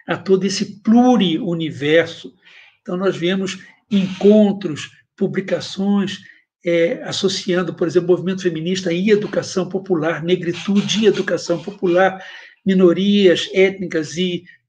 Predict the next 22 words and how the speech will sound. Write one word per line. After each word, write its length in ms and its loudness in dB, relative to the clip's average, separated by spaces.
e 320 0
sexuais 960 0
e 380 -2
movimento 720 0
de 260 -6
educação 560 -6
popular. 680 -8
E 160 4
aí, 340 4
a 100 2
investigação, 680 0
a 40 -4
ação 240 -6
participativa 880 -6
do 80 -2
Orlando 260 -8
Fausto 300 -6
Borda, 420 -6
o 80 -2
teatro 400 2
do 120 4
oprimido, 640 0